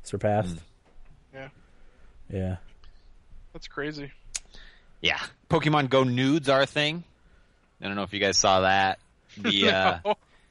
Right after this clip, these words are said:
Speaker 2: the gentleman would post, like, the couple pictures I saw was their girlfriend or wife or whatever in her underwear, and him with his pants <laughs> unzipped and a Diglett for his penis. <laughs>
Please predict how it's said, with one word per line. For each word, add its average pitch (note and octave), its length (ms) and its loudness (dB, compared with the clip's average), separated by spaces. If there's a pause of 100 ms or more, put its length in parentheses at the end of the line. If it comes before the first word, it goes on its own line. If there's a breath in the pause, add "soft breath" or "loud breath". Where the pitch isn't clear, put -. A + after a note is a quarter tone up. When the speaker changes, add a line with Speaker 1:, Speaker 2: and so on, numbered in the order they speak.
(120)
Speaker 2:
the A2 140 -4
gentleman A#2+ 680 2
would G#2+ 160 -6
post, - 560 -4
like, G2+ 360 -4
the - 80 -8
couple D#3+ 240 -2
pictures A#2+ 320 -6
I G#2+ 140 2
saw G2+ 320 0
was F#2 480 -4 (160)
their A2 140 -4
girlfriend G2+ 560 -2
or F#2 80 -4
wife F#2 320 2
or F#2+ 60 -6
whatever F2+ 340 -2
in F#2 100 -4
her F2+ 160 -4
underwear, E2+ 600 -2 (460 soft breath)
and F#2+ 160 -4
him G2+ 520 0
with G2+ 140 -4
his F#2 120 -4
pants D#3+ 360 0
<laughs> - 20 -2
unzipped G2 680 -2
and G2+ 160 -6
a F2+ 40 -6
Diglett G2 500 -4
for F#2 160 -10
his F2 100 -10
penis. G#2+ 560 -10
<laughs> - 60 -18